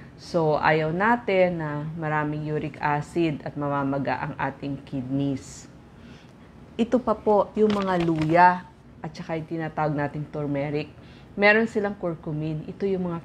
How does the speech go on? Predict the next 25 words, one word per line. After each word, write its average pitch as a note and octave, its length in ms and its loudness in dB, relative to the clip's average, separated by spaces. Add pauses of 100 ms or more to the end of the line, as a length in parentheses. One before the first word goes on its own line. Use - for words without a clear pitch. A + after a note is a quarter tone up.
phytochemicals. D#3+ 1120 0 (320)
Anti-inflammatory, A3 1400 2
ibig D#3+ 160 -4
sabihin, F#3 720 0 (320)
laban D3+ 400 4
sa - 80 -16
pamamaga, G3 880 2 (240)
ilagay D#3 400 0
lamang D3 400 2 (160)
ang, D#3 320 -2 (240)
halimbawa, A3+ 560 8
isang F3 320 -8
cup, - 400 0 (160)
isang D3+ 400 -10
tasa D#3+ 480 4
ng D3+ 80 -2
mainit D3 480 -4
na C#3 80 -6
tubig, D#3+ 400 -4
maghiwa D#3 640 0
kayo D3 160 0
ng C#3+ 240 0
luya, F#3 320 4
mga C#3 400 0
dalawang D3+ 560 2